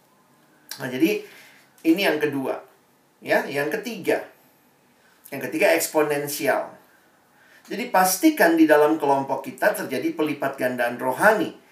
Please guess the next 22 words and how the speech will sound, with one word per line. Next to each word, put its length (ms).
Ayat 320
yang 160
sering 240
dikutip 400
adalah 480
dua 240
Timotius 560
dua 560
ayat 560
dua. 400
Perhatikan 800
di 80
dalam 320
ayat 400
yang 160
singkat 720
ini, 240
Paulus 720
melihat 720
ada 400
empat 560
generasi. 720